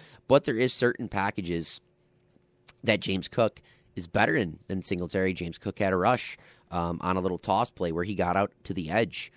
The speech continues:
uh, just with his speed, and I simply don't think Singletary could have done that. Uh, so again, that, that's where James Cook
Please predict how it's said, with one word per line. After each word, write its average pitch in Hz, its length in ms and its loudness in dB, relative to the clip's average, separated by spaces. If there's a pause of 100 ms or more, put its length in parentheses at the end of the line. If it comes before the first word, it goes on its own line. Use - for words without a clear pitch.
(340)
uh, 82 260 -2
just 90 260 -10
with 87 100 -8
his 95 120 -4
speed, 107 320 -4
and 80 80 -6
I 87 100 -4
simply 98 260 -4
don't 92 180 -4
think 85 160 -8
Singletary 90 520 -4
could - 360 -4
have 85 140 -8
done 90 200 -6
that. 123 220 0 (520)
Uh, 85 360 0 (380)
so - 240 -2
again, 92 300 -2
that, 78 180 -8
that's 82 340 -6
where 104 180 -2
James 139 320 -2
Cook 170 200 -2